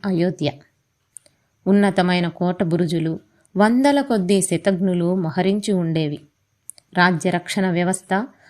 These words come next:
శత్రు దుర్భేద్యంగా ఉండేది. ప్రజలంతా ధనధాన్య సమృద్ధితో, సుఖ సంతోషాలతో, ఆనందంగా,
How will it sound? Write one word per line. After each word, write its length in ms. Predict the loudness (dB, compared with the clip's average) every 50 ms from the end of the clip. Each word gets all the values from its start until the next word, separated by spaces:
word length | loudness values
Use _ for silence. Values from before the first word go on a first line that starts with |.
| _ _
శత్రు 380 | -6 -2 -2 -2 0 2 2 2
దుర్భేద్యంగా 880 | 2 2 0 0 0 2 2 2 0 0 0 0 0 0 2 2 2 2
ఉండేది. 460 | 0 0 0 0 0 0 -2 -4 -8 -14 _ _ _ _ _ _ _ _ _ _ _ _ -4
ప్రజలంతా 640 | -2 0 2 2 2 2 2 0 0 0 0 -2 -2 -4 -10 _ _ -20 -20 -20 _ -2 2
ధనధాన్య 540 | 2 4 4 4 4 2 2 2 2 0
సమృద్ధితో, 800 | 0 0 0 0 0 0 0 -2 -2 -2 0 2 2 2 0 -2 -8 _ _ _ _
సుఖ 200 | -8 -4 -2 0 0
సంతోషాలతో, 1000 | 2 2 2 2 2 2 0 0 0 0 0 0 0 0 0 -2 -2 -2 -2 -4 -6 -10 _ _ -20 -10 -6
ఆనందంగా, 880 | -2 0 2 2 2 2 2 0 0 0 0 0 0 0 0 0 -2